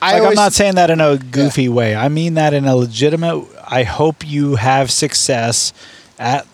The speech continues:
Speaker 2: Middle West. I hope Middle West has success. I hope you honestly can retire from Middle West. How old are you right now?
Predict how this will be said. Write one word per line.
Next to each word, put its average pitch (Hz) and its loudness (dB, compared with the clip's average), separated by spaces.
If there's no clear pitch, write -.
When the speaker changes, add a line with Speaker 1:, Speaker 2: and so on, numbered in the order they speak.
Speaker 2:
Middle 135 0
West. 127 2
I 127 2
hope 143 2
Middle 151 2
West 139 0
has 113 -4
success. 101 -6
I 147 -2
hope 156 -2
you 143 -2
honestly 147 0
can 156 -2
retire 123 -2
from 180 -4
Middle 226 -2
West. 107 -2
How 196 2
old 208 4
are 180 4
you 147 2
right 120 0
now? 82 -12